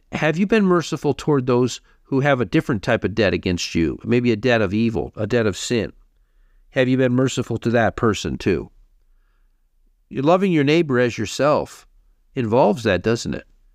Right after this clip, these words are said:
It's thinking, "What would I want done for me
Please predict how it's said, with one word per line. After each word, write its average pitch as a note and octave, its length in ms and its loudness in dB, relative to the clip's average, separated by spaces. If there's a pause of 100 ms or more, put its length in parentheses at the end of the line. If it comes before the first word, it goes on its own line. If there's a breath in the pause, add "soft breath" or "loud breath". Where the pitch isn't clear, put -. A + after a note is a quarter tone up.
(300)
It's - 220 -6
thinking, F#3 520 0 (580)
"What F#3+ 180 2
would F3+ 120 4
I E3+ 140 4
want C#3 240 0
done C3+ 200 0
for B2 140 -2
me A2+ 380 -2